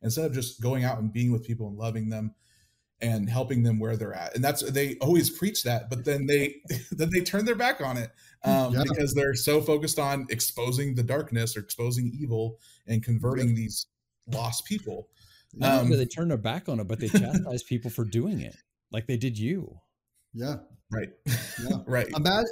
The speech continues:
Speaker 2: imagine if, if Christianity did, was not a fear-based system, but was a love-based system. Imagine
Speaker 1: Oh,
Speaker 2: the
Speaker 1: yeah.
Speaker 2: amount of,
Speaker 3: Even.
Speaker 2: imagine
Speaker 1: Drop the
Speaker 2: how
Speaker 1: martyr complex.
Speaker 2: large.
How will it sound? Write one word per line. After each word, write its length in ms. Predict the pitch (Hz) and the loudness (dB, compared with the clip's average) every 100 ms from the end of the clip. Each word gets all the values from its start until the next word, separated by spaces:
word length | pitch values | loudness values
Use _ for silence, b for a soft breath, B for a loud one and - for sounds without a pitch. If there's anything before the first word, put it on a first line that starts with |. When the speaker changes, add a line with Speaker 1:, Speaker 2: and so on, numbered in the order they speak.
| - | 2
Speaker 2:
imagine 440 | 165 180 208 254 185 | 4 4 2 0 0
if, 280 | 165 156 - | -2 -2 -4
if 200 | 143 139 | -4 -4
Christianity 880 | - 156 - 143 131 127 110 98 104 B B _ | -2 -2 0 -2 0 -2 -2 -6 -8 B B _
did, 240 | 131 131 135 | -2 -2 0
was 180 | 139 120 | 0 4
not 220 | 131 160 | 4 4
a 80 | 147 | 2
fear-based 800 | - - 131 151 123 127 127 - | 0 2 4 4 4 2 2 0
system, 360 | 135 - 104 98 | 0 -2 -4 -6
but 80 | |
was 200 | 101 120 117 | -4 -4 -2
a 80 | 107 | -2
love-based 540 | 113 104 104 95 - | -4 -4 -6 -6 -6
system. 360 | 107 - - - _ _ _ _ _ _ _ _ _ _ - | -6 -10 -12 -20 _ _ _ _ _ _ _ _ _ _ 0
Imagine 400 | 147 165 196 220 | 2 4 4 6
Speaker 1:
Oh, 60 | 175 | 6
Speaker 2:
the 80 | 175 | 8
Speaker 1:
yeah. 140 | 147 | 6
Speaker 2:
amount 120 | - 107 | 4 2
of, 60 | |
Speaker 3:
Even. 200 | 101 90 - - | 0 -4 -8 -6
Speaker 2:
imagine 340 | 143 156 139 220 | 2 4 6 6
Speaker 1:
Drop 120 | 143 | 6
the 40 | - | 6
Speaker 2:
how 60 | |
Speaker 1:
martyr 220 | 156 123 | 6 4
complex. 440 | 127 135 147 160 175 | 2 4 4 4 4
Speaker 2:
large. 360 | 170 - - | 0 -2 -8